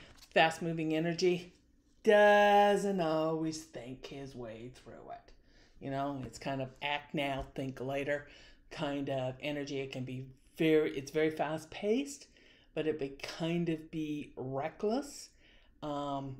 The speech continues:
and that it doesn't appreciate consequences that are associated with the actions.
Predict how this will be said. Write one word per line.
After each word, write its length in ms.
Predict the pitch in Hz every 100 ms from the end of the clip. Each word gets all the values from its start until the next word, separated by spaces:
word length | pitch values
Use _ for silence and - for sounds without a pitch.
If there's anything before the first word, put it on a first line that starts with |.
| -
and 140 | 165 151
that 100 | 139
it 120 | 139
doesn't 260 | 139 135
appreciate 800 | 131 135 131 127 139 123 123 -
consequences 880 | - - 139 131 - 135 127 131 123
that 100 | 127
are 100 | 123
associated 800 | 120 123 123 123 120 117 117 113 -
with 200 | - - - -
the 80 |
actions. 460 | - 78 - -